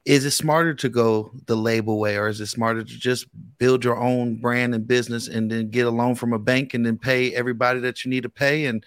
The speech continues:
and then at least when you make money, you know, if you, uh, go, you know, what is it called? I guess you could say, uh, stable. What is it? Even.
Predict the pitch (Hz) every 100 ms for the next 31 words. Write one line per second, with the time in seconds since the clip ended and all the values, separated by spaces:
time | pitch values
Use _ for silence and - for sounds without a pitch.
0 | - - - - 123 127 123 120 117 131
1 | 143 - 127 127 123 131 127 127 143 156
2 | 131 123 127 131 - 131 123 - - -
3 | _ - 127 120 110 104 101 113 _ _
4 | _ _ - 123 123 117 120 _ _ _
5 | 120 123 104 110 120 123 113 - 104 101
6 | - _ _ - 110 117 113 110 110 107
7 | 107 _ _ - 107 104 107 104 104 _
8 | - - 117 117 117 113 _ _ 113 113
9 | 113 - _ _ _ _ _ _ 135 139
10 | 143 151